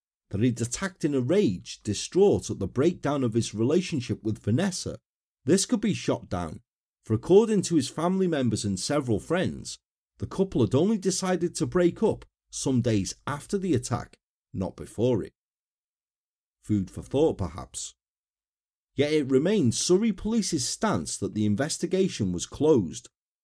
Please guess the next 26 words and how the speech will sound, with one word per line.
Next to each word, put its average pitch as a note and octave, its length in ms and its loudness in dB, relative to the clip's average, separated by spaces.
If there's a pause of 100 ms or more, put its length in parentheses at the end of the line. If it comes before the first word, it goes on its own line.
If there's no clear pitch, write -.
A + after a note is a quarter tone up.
(120)
suspect - 640 -4
deceased. - 560 -6 (1200)
Rosemary G3 520 6
Kazali F#3 640 0
battled D3+ 440 0
as G2 180 -2
the G2 100 -2
years C#3+ 400 4
went C3+ 200 -4
by E3+ 220 0
to - 160 -8
try D#3 280 -4
to B2 120 -4
clear E3+ 380 2
her G2+ 80 0
son's G#2+ 440 0
name, C3 380 -4 (480)
or A#2 140 4
to A#2+ 200 0
at G#2 80 2
least E3 360 0
get G2+ 160 -6
the F#2+ 80 -10
controversial D3 840 -2
case F3 420 -4
reopened, G#2 640 0